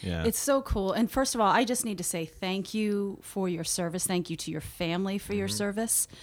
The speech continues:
Speaker 2: um, because I, I recognize and we know that it is a family affair when you serve in the military. So you guys have sacrificed,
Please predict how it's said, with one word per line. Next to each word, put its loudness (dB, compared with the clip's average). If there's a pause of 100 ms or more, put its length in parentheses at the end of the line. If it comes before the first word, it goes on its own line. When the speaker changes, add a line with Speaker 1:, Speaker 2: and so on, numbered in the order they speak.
(300)
Speaker 2:
um, 2
because 0
I, 2
I 0
recognize 0
and 0
we 4
know 2
that 0
it 2
is 2
a -2
family 2
affair 2
when 6
you 4
serve 0
in 0
the 2
military. -2
So 2
you 2
guys 2
have -6
sacrificed, -2